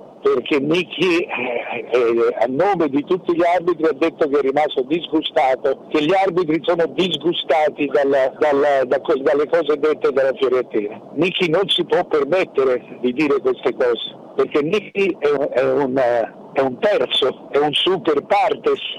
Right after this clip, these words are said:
e, eh, eh, non si è reso conto della straordinarietà delle cose che ha detto, perché io non posso più farmi arbitrare, ma io calcio, non io Fiorentina.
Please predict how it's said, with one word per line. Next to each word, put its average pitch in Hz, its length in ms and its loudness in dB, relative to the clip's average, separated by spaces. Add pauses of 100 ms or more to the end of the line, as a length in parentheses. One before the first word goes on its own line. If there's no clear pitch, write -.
(240)
e, 175 340 2
eh, 143 580 2
eh, 131 40 2
non 151 240 0
si - 160 0
è 165 60 2
reso 220 480 2
conto 139 920 0
della 160 340 2
straordinarietà 156 920 2
delle 147 240 2
cose 147 320 0
che 139 120 0
ha 135 60 0
detto, - 840 -2
perché - 320 0
io 226 220 2
non 180 180 0
posso 208 420 0
più 254 200 0 (220)
farmi 170 300 2
arbitrare, 147 720 2
ma 151 200 2
io 214 400 0
calcio, 143 880 0
non 202 400 0
io 160 220 0
Fiorentina. 139 800 0